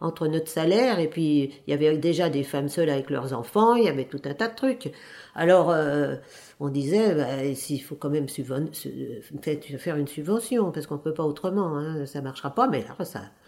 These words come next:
Le premier week-end, je m'en souviens, avec une autre copine, on était restées toutes les deux jusqu'au départ du car le soir,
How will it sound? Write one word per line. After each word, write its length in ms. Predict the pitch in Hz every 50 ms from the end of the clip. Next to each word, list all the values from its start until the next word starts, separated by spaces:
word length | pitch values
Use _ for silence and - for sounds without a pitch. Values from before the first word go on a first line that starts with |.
| - - - - _
Le 200 | - 180 240 254
premier 380 | 247 - 269 233 208 190 180 170
week-end, 640 | 165 180 185 - - 247 254 247 220 185 156 143 143
je 100 | 147 147
m'en 120 | 165 180
souviens, 480 | 175 - - 165 160 208 254 247 214 190 - - - - - _
avec 360 | - 175 175 185 185 180 -
une 120 | 185 180 180
autre 180 | 180 180 -
copine, 640 | - 185 160 160 - 240 262 233 202 170 151 151 147 - - - - - - - _ _ _ - -
on 120 | 180 190 190
était 280 | 196 196 196 196 190
restées 320 | 202 202 196 196 190 175 -
toutes 220 | 269 277 277 269
les 120 | 226 220
deux 240 | 190 180 233 262 254
jusqu'au 380 | 233 208 226 233 - - 233 208
départ 340 | 180 185 180 165 151 147 160
du 140 | 180 196
car 400 | - - 220 214 208 202 190 -
le 100 | 151 147
soir, 480 | 143 - - 160 151 147 143 127 -